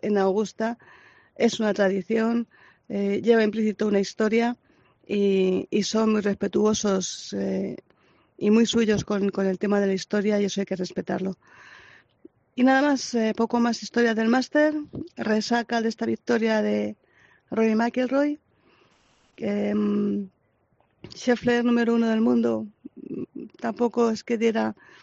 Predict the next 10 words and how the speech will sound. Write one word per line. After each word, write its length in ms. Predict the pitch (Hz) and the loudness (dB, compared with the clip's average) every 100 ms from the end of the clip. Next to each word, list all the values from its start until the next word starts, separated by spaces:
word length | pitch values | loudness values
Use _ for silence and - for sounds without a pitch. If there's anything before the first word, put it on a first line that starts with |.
| _ _ | _ _
aunque 240 | - 208 214 | -6 -4 -2
al 40 | |
final 320 | 226 226 233 - | 0 2 0 -2
y, 140 | 247 233 _ _ _ _ - - - | -6 -6 _ _ _ _ -14 -12 -8
ah, 260 | 69 - - - | -6 -6 -8 -12
ah, 140 | - - | -14 -12
pues, 280 | 220 208 - _ - | -14 -14 -18 _ -10
empujó 400 | - 226 226 262 | -6 -2 0 2
un 80 | 226 | 2
poco 400 | 262 240 220 | 0 -2 -4